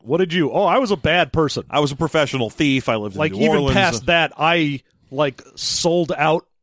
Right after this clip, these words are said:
Speaker 1: mutants to Mister Sinister before I was an X-Man. Like,
Speaker 2: Yeah.
Speaker 1: I was just a piece of shit.
Speaker 2: And they do a lot of really interesting pairings with Gambit in, in his books, where they, like, pair him with, with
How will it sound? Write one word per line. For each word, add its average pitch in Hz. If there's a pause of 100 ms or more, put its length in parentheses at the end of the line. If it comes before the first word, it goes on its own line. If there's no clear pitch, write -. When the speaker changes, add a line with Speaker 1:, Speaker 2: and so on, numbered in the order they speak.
(100)
Speaker 1:
mutants 156
to 175
Mister 160
Sinister 170
before 175
I 170
was 165
an 165
X-Man. 165
Like, 135
Speaker 2:
Yeah. 95 (200)
Speaker 1:
I 302
was 208
just 147
a 147
piece 160
of 123
shit. -
Speaker 2:
And 165
they 196
do 262
a 302
lot 247
of 190
really 185
interesting 151
pairings 127
with 113
Gambit 107
in, 104
in 117
his 113
books, 107
where 127
they, 117
like, 120
pair 139
him 123
with, 113
with 127